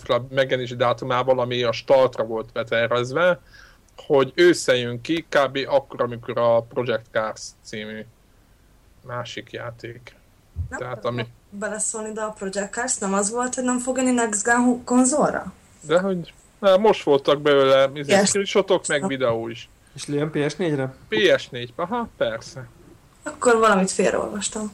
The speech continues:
Speaker 1: Sőt, a, a Star Citizennek a videóit néztem, és ott a csávó PlayStation négy kontrollerrel tolja P C.
Speaker 2: Hát akkor biztosan.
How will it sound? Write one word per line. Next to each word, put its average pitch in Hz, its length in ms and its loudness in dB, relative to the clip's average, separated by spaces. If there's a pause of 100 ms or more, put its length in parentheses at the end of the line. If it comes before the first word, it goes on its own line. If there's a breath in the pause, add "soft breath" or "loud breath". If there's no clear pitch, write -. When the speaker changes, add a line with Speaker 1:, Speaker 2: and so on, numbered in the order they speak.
Speaker 1:
Sőt, 160 420 0
a, 147 380 2
a 143 40 2
Star 156 460 0
Citizennek 135 840 -4
a 139 60 0
videóit 127 460 0
néztem, 139 360 -6
és - 120 -6
ott - 120 -6
a - 60 0
csávó 127 440 -2
PlayStation 123 440 -4
négy 117 140 -8
kontrollerrel 117 680 -2
tolja 117 260 -2
P - 40 -20
C. 107 160 -8 (120)
Speaker 2:
Hát - 120 -8
akkor 233 200 -4
biztosan. 208 640 -2